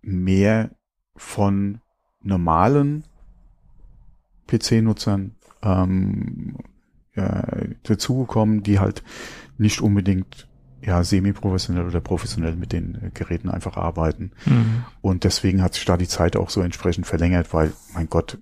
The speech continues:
Speaker 1: ich, äh, guck mal, wie lange wir Hardware nutzen. Ja,
Speaker 2: Hm.
Speaker 1: wie lange im privaten Umfeld
Speaker 2: Hm.
Speaker 1: Leute, die einen Mac haben, ihre Geräte nutzen. Wenn ich mal gucke, meine Frau nutzt ihn beruflich und hängt immer noch an einem,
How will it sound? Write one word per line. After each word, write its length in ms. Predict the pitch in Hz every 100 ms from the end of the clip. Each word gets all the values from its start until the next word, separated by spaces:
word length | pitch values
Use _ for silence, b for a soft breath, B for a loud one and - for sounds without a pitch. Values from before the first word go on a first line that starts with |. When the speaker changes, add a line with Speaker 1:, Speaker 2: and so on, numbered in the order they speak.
| -
Speaker 1:
ich, 180 | 98 - _ _ B B B B B _ _
äh, 380 | 101 85 - 80 -
guck 180 | 123 117
mal, 140 | 113
wie 60 | 98
lange 300 | 98 104 90
wir 360 | 104 110 92
Hardware 320 | 92 87 95 87
nutzen. 420 | 87 - 87 82 _ _ -
Ja, 260 | 87 92 - B B
Speaker 2:
Hm. 260 | 127 117
Speaker 1:
wie 20 | 110
lange 220 | 87 104
im 140 | 98
privaten 580 | 101 98 87 92 110 98
Umfeld 560 | - 101 120 95 - -
Speaker 2:
Hm. 80 | 104
Speaker 1:
Leute, 360 | 92 98 101 95
die 140 | 104
einen 140 | 95
Mac 240 | 90 92 -
haben, 280 | 90 87 92
ihre 280 | 98 92
Geräte 380 | 87 90 92 95
nutzen. 340 | 90 92 - 85
Wenn 140 | 85
ich 140 | 92 - - -
mal 100 | 92
gucke, 220 | - 104
meine 240 | 101 92 92
Frau 220 | - 90
nutzt 240 | 101 -
ihn 60 | 104
beruflich 540 | 92 95 107 110 95
und 80 | 101
hängt 240 | 95 98
immer 180 | 104 104
noch 160 | 98 -
an 140 | 95
einem, 500 | 95 98 95 90 98